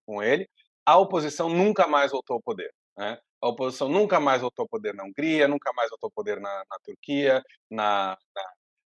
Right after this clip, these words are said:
é, é, na Índia, é, nas Filipinas. Então, quer dizer, isso, é, na Nicarágua, né? Então, esse é, é, os, os, ou seja, os, é, é,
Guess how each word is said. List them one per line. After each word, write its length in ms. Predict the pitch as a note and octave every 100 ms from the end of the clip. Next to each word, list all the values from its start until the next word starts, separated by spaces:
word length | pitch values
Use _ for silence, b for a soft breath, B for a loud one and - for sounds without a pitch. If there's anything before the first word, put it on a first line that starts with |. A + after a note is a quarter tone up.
| -
é, 60 |
é, 420 | G2 F#2 F#2 F2+ F#2
na 200 | G2+ A2
Índia, 520 | D3+ D3 C#3 C3+ B2+ - -
é, 380 | G#2+ G2+ G2 F#2+
nas 200 | G2 G2
Filipinas. 680 | - G2 - D#3 D3+ C3 A#2+
Então, 220 | - D#3+ - _
quer 80 | -
dizer, 260 | C3+ C3 D#3
isso, 420 | F3 - B3+ A3+
é, 160 | C3+ A2+
na 180 | G#2 G#2+
Nicarágua, 640 | - G#2 G#2+ C#3 C3+ C3+ - _ _
né? 120 | C3
Então, 180 | C3+ D#3+
esse 340 | G#3+ G#3+ A#3+
é, 440 | D#3+ D#3 C#3+ C3+ B2+
é, 60 | -
os, 240 | B2 A#2+ C3+
os, 320 | B2 - - _
ou 40 | -
seja, 200 | C3 C#3
os, 340 | C#3+ C3 - - _
é, 40 | -
é, 400 | A#2+ A#2 A2+ G#2+